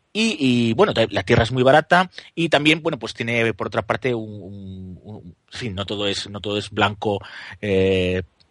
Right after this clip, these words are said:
impoluto, sino que también hay una parte, hay una cara B, que es que hay una grandísima especulación, eh, también de, de gente que compra tierras, en,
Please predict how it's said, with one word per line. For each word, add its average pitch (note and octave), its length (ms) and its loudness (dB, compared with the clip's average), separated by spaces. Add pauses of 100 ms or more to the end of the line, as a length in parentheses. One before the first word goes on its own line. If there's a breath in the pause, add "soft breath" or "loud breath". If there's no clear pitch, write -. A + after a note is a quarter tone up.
impoluto, A2+ 480 2
sino G2+ 180 -2
que G2 60 -4
también F#2+ 200 0
hay G2+ 60 2
una G#2 160 0
parte, A2 220 2
hay A2 60 2
una G#2+ 120 0
cara G#2 200 4
B, A2 140 4
que A2 120 0
es - 80 -2
que A2 160 4
hay G2+ 100 2
una G2+ 140 -2
grandísima F#2 480 -2
especulación, F#2+ 720 -4 (400 loud breath)
eh, F2+ 100 -4
también F2 380 -2
de, F2 320 2
de E2+ 80 -2
gente - 240 0
que - 80 -10
compra F#2+ 320 -2
tierras, G#2+ 500 2
en, F#2+ 180 -4